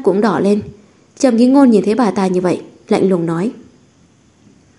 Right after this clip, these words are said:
"Hoa phu nhân nếu muốn đi thì cứ việc. Đây là Hoa gia, không cần phải hỏi ta mọi chuyện." Lúc này, Hoa phu nhân mới vội vã đi ra ngoài.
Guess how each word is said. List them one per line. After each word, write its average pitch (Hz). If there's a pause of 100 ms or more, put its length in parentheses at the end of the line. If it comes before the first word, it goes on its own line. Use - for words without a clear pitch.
(500)
"Hoa 214
phu 214
nhân 202
nếu 202
muốn 202
đi 220
thì 220
cứ 226
việc. 226 (640)
Đây 208
là 185
Hoa 190
gia, 196 (300)
không 269
cần 247
phải 202
hỏi 190
ta 185
mọi 170
chuyện." - (1400)
Lúc 247
này, 202 (200)
Hoa 285
phu 277
nhân 247
mới 208
vội 240
vã 208
đi 240
ra 208
ngoài. 190